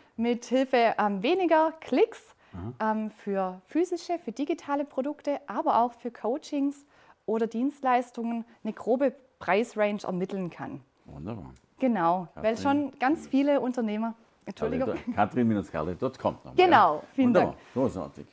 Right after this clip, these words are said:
Speaker 2: ja. So, das heißt, ich gehe dann drauf, klicke so ein bisschen an, gebe ein paar Dinge ein und sehe dann schon, wie wertvoll ich bin.
Speaker 1: Also es gibt eine grobe Preisrange.
Speaker 2: Okay.
Speaker 1: Und natürlich wissen wir, dass man einen Preis am unteren Ende oder auch am oberen Ende ansetzen kann.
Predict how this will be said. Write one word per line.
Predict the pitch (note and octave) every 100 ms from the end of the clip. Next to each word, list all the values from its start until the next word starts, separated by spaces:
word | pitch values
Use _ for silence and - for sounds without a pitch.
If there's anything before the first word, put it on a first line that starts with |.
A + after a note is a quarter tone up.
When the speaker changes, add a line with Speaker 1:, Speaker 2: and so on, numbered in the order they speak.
| -
Speaker 2:
ja. | F2+ - _ _ _ _ _ _ - _
So, | C3+
das |
heißt, | B2+ C#3
ich | C#3
gehe | C3
dann | B2
drauf, | A2+ B2+ E3 G3 - -
klicke | - D#3
so | -
ein | C#3
bisschen | C#3+ - C#3
an, | C3 D#3+ D#3
gebe | D3+ C#3+
ein |
paar | C3+ C3+
Dinge | C#3+ D3+ -
ein | B2+ C#3
und | A2 B2+ A2+
sehe | C3
dann | B2 A#2
schon, | A2 A#2+ A#2 A2+ A2+ _ _ _ _ _
wie | G#2
wertvoll | G2+ - E2+
ich | E2
bin. | F2 G2 - _ - _ _ _
Speaker 1:
Also | F#3 F#3+
es |
gibt | - F#4+
eine | F#4+ C#4+
grobe | A3 B3+ F#3+
Preisrange. | - E3+ D4 - C#4+ D4+ G4+ C#5 - -
Speaker 2:
Okay. | - - - - _ -
Speaker 1:
Und | A#3
natürlich | A#3 - F4 G#4 -
wissen | B3 G4+ B3
wir, | G#3+ D4 A#4+ - _ _ _ _
dass | G#3+ A#3 B3+
man | A#3+ A#3+ A#3+ A#3+ - _ _ -
einen | G3
Preis | - A3 C#4+
am | G3
unteren | F#3 B3+ F#4+ F4
Ende | D#4 E4 F#4+ -
oder | F#3+ A#3+ A3
auch | C#4
am | C#4
oberen | B3+ F#4 E4+ A#3
Ende | E3+ E3 E3+
ansetzen | D#3+ E3 D#3+ - D#3
kann. | - D3 D3